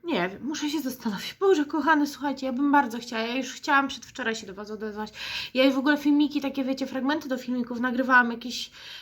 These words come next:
parę dni temu, tydzień temu, jakieś tam, wiecie, takie jesienne dodatki. Ja je chyba tutaj po prostu wrzucę, żebyście mieli, e, po-, w-, wiecie, wgląd na to, gdzie byłam, co robiłam,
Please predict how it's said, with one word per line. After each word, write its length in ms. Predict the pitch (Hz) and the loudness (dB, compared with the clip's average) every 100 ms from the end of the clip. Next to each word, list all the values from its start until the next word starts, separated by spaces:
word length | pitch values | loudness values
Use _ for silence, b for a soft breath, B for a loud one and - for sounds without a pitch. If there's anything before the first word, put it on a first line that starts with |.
| B - | B 2
parę 220 | 254 277 | 4 4
dni 220 | 254 269 | 2 2
temu, 720 | 254 226 233 220 220 220 220 | 4 6 6 4 2 2 0
tydzień 400 | 220 254 247 247 | -2 -4 -2 -4
temu, 760 | 240 220 226 226 233 226 233 226 | 0 4 4 4 2 0 0 0
jakieś 360 | 226 233 233 | -2 -6 -10
tam, 280 | - 240 240 | -6 -4 -2
wiecie, 380 | 226 220 220 226 | 0 0 -2 -10
takie 260 | 226 262 | -6 0
jesienne 560 | 262 285 - 240 226 226 | 2 2 0 0 0 0
dodatki. 560 | 220 214 214 - 240 233 B B B | -2 -2 -4 -6 -10 -10 B B B
Ja 80 | 427 427 | 6 8
je 60 | 349 | 6
chyba 260 | 330 247 | 4 0
tutaj 260 | 254 - 208 | -2 -6 -8
po 100 | 247 | -8
prostu 380 | 240 226 - 214 | -10 -12 -8 -8
wrzucę, 680 | 214 277 320 - 240 226 226 | -4 -2 -2 2 4 4 2
żebyście 440 | 226 233 - 254 | -6 -8 -6 -4
mieli, 500 | 233 233 226 226 220 B B B - | 0 0 0 0 -4 B B B -10
e, 680 | 233 233 226 196 202 196 202 | -4 -2 0 0 -2 -2 -4
po-, 360 | - 277 214 233 | -2 2 2 0
w-, 320 | 233 214 214 | -4 -8 -2
wiecie, 320 | 233 226 214 | -2 -2 -6
wgląd 440 | 220 254 262 240 | -4 0 2 2
na 200 | 247 240 | 0 0
to, 340 | 233 226 214 220 B B - | 0 -2 0 -4 B B -8
gdzie 260 | 233 285 | 0 2
byłam, 300 | 262 285 262 | 4 4 4
co 160 | 262 277 | 2 0
robiłam, 680 | 247 220 247 233 233 226 | 0 -2 0 4 4 2